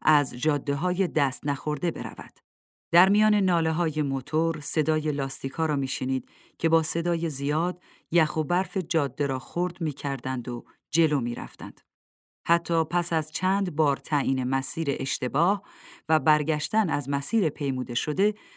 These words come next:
تازه اوایل عصر بود که مک به ابتدای مسیری که به کلبه ختم می‌شد رسید. پنج دقیقه‌ای همانجا نشست و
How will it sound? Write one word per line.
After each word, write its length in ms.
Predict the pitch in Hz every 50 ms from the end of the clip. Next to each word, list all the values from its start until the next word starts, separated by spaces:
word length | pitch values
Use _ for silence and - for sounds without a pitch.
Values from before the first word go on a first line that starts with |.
| - _ _ -
تازه 500 | - 185 180 180 170 156 226 240 254 -
اوایل 480 | - 175 147 147 139 135 135 147 143 147 -
عصر 420 | - 185 214 190 - - - - 135
بود 180 | 135 123 -
که 140 | - - 135
مک 460 | 131 127 139 160 180 196 190 - - - _ - - - _ _
به 180 | _ 160 139 160
ابتدای 600 | 156 160 - 170 165 180 190 202 214 190 214 208
مسیری 600 | 196 180 165 151 147 - - 165 165 156 160 147
که 140 | - - 156
به 120 | 135 139
کلبه 380 | - - - 143 131 123 131 127
ختم 380 | - - - 139 127 - - -
می‌شد 420 | 139 143 135 - - 170 143 - -
رسید. 400 | 117 110 - - - - - _ _ _ _ _ _ _ _ _ _ _ _ _ _ - - - _
پنج 340 | - 220 226 233 220 - 208
دقیقه‌ای 580 | 151 175 208 202 196 202 196 185 214 208 208 202
همانجا 520 | 175 190 214 202 180 160 139 131 147 139
نشست 500 | 131 135 135 - - 170 165 156 - -
و 140 | 147 143